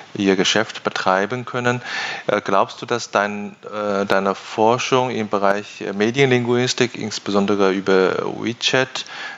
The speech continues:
äh, als Forschungsergebnis, ist, äh, auch für die deutschen K M Us relevant? Und wenn ja, äh, welche, äh, welche, äh,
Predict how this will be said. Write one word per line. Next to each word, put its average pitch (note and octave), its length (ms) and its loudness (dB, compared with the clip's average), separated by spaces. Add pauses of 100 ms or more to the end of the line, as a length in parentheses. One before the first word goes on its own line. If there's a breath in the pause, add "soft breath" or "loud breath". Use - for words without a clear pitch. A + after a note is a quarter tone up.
(120 loud breath)
äh, - 60 0
als A2 1120 0
Forschungsergebnis, A#2 1040 -2
ist, F#2+ 380 0
äh, G#2 400 6
auch G#2+ 260 2
für A2+ 240 -6
die G#2 220 -8
deutschen G#2 580 2
K G2 280 2
M F#2 260 -4
Us B2 600 -6
relevant? A#2 640 -2
Und G2+ 220 -12 (140)
wenn F#2+ 200 0
ja, G2 360 2 (340 loud breath)
äh, G2 260 2
welche, B2 260 0
äh, G#2 560 -8
welche, A2+ 960 2
äh, - 60 -20